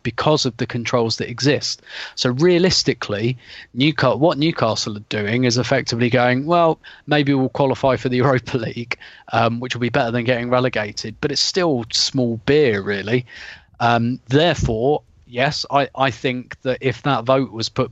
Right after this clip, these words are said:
uh, if that vote was put before Premier League clubs right now, um,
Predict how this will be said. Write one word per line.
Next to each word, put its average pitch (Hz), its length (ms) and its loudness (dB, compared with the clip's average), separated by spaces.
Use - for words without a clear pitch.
uh, - 180 -6
if 180 140 -4
that 165 180 2
vote 165 220 2
was 131 120 -2
put - 260 -2
before 123 260 -4
Premier 117 320 0
League 113 180 0
clubs 110 400 0
right 117 260 2
now, 110 360 0
um, 110 460 2